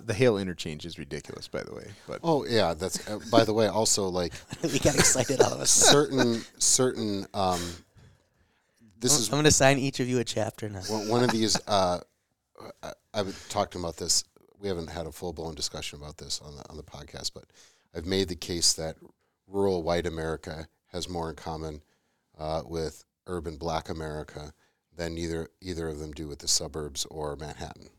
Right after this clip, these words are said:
Speaker 2: right?
Speaker 3: Mm-hmm.
Speaker 1: Mm.
Speaker 2: And one of them is, um, you do put more money into your vehicle rather than your, your home.
Speaker 3: Yep.
Speaker 1: Yeah.
Speaker 2: And why is that, right? Why is that? Um, I think there's some, some really fascinating things, uh,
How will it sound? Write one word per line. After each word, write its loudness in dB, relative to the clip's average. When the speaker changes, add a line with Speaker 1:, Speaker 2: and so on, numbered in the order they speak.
Speaker 2:
right? -10
Speaker 3:
Mm-hmm. -12
Speaker 1:
Mm. -12
Speaker 2:
And -4
one 6
of 4
them -2
is, -2
um, -2
you -6
do -6
put -10
more -4
money -4
into -10
your -6
vehicle -8
rather -8
than -14
your, -14
your -20
home. -12
Speaker 3:
Yep. -4
Speaker 1:
Yeah. -4
Speaker 2:
And 0
why 2
is 2
that, -10
right? -6
Why -4
is -4
that? -12
Um, -4
I -8
think -8
there's -2
some, -4
some -6
really -8
fascinating -6
things, -10
uh, -18